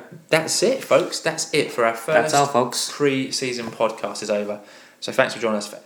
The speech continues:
Speaker 1: episode seventy-two. So episode seventy-three will be all about from this period forward. So we'll cover all the friendlies, any more signings in the period that has taken
Speaker 2: Yeah.
Speaker 1: place, and any
Speaker 2: But
Speaker 1: more people leaving. So hopefully,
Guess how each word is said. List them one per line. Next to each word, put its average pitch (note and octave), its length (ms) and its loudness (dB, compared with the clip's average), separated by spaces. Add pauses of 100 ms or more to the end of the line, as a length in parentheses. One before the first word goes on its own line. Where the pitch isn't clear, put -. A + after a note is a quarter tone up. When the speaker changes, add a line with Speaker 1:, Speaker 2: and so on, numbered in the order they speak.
(100)
Speaker 1:
episode G#2 600 -8
seventy-two. G#2+ 520 -6
So - 100 -2
episode C3+ 300 4
seventy-three A2 640 -2
will G#2 140 -2
be G#2 460 -2 (360)
all B2 400 2
about G#2 320 -2
from G#2+ 80 -10
this G#2 80 -6
period G#2 260 -2
forward. A2+ 360 2
So A2 100 0
we'll G#2+ 140 0
cover A2 160 -2
all A#2 180 0
the A2 80 -4
friendlies, G#2+ 640 -2 (320)
any A#2 160 0
more G#2+ 180 -2
signings G2+ 800 -6
in G2+ 80 -12
the G2+ 40 -10
period G#2 380 -6
that - 100 -8
has - 120 -8
taken - 180 -8
Speaker 2:
Yeah. - 100 -4
Speaker 1:
place, G#2+ 380 -2
and G2+ 300 -6
any G2+ 440 -8
Speaker 2:
But - 260 -2
Speaker 1:
more G2+ 300 -6 (120)
people G#2+ 300 -6
leaving. G#2+ 320 -2
So - 100 -8
hopefully, G#2+ 520 -2